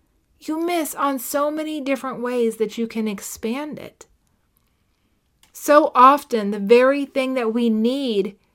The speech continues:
is the decision that when we look at it through a binary context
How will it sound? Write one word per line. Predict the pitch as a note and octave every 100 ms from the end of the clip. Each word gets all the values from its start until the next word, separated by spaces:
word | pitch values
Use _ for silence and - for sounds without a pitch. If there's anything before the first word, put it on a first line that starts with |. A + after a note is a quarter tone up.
| _ _ _ _
is | B3+ A#3+
the | B3
decision | A3 A#3 - D4 C#4 B3
that | A3+ F#3+
when | A#3 A#3
we | A#3+
look | A3+ C4 D4+
at | C#4+ A#3
it | G#3+ -
through | A#3+ A#3
a |
binary | G#3 A3 B3+ B3 A3
context | A3 B3 C#4 C#4 G3 F3+ - -